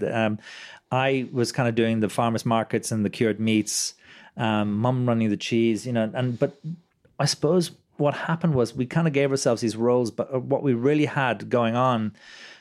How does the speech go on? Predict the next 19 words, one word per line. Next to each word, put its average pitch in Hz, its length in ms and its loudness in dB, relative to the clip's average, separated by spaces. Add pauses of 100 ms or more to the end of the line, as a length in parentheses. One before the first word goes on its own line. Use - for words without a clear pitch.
(360)
was 123 320 2
this 123 140 -2
connection 127 480 -2
between 123 280 0
ourselves 113 380 0
where 117 120 4
we 123 120 4
all 131 120 2
needed 131 400 0
each 113 200 0
other 104 360 2 (560)
to, 120 220 0 (380)
for - 160 -4
the 113 80 -2
cogs 127 460 -2
to 117 80 0
fit - 200 -2
together. 95 320 -2 (240)
Now, 131 300 0